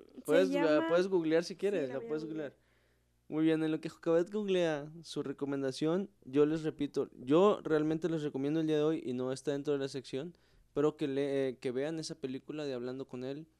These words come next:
Speaker 2: Es, es una película bastante fuerte, con un mensaje muy fuerte,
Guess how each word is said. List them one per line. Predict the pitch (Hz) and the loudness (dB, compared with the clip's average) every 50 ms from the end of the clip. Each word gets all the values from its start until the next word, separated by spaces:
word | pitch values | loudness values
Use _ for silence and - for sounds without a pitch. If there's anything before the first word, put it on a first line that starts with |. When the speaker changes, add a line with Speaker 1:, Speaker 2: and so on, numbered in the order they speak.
| _ _ _ _ _ _ _ _ _ _ _ _ _ | _ _ _ _ _ _ _ _ _ _ _ _ _
Speaker 2:
Es, | - 127 127 123 113 - - | -2 0 0 0 -2 -4 -8
es | - 117 120 - | -10 -12 -10 -10
una | 139 139 135 | -10 -10 -10
película | - 135 131 131 - 139 135 135 131 117 107 107 120 _ _ _ _ _ _ _ _ _ _ _ _ _ - | -10 -10 -12 -10 -10 -8 -8 -8 -8 -8 -10 -14 -16 _ _ _ _ _ _ _ _ _ _ _ _ _ -16
bastante | - 120 120 120 - - 135 135 131 - 151 147 139 | -12 -12 -12 -12 -10 -12 -12 -12 -10 -8 -8 -8 -8
fuerte, | - - 147 143 143 139 - 160 | -6 -4 -2 -2 -2 -4 -6 -8
con | 156 151 147 143 | -8 -6 -6 -6
un | 143 143 | -4 -4
mensaje | 143 143 143 - 151 135 | -6 -6 -6 -6 -6 -6
muy | 147 143 143 139 | -4 -4 -4 -4
fuerte, | 135 139 139 135 131 - - 160 156 151 | -4 -4 -4 -4 -4 -6 -8 -10 -10 -10